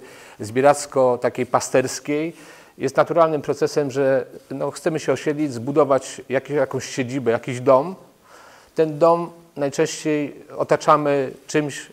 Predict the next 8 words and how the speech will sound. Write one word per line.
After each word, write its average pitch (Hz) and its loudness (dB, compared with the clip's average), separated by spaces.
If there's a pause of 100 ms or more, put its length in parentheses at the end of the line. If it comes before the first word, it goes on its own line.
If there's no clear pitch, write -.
(480)
czym 139 -4
chcemy 139 -2
się, 127 -2
że 127 -6
tak 131 -2
powiem, 127 -6
pożywić, 139 0 (540)
który, 139 -4